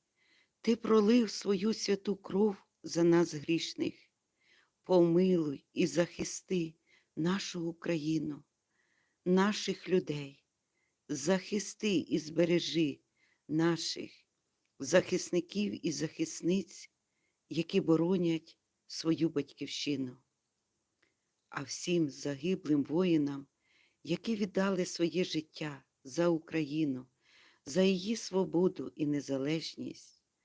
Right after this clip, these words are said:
прости їм їхні гріхи і даруй їм Царство Небесне, а ми сотворім вічну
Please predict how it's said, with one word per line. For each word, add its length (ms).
прости 500
їм 280
їхні 480
гріхи 520
і 100
даруй 440
їм 280
Царство 640
Небесне, 680
а 80
ми 260
сотворім 640
вічну 760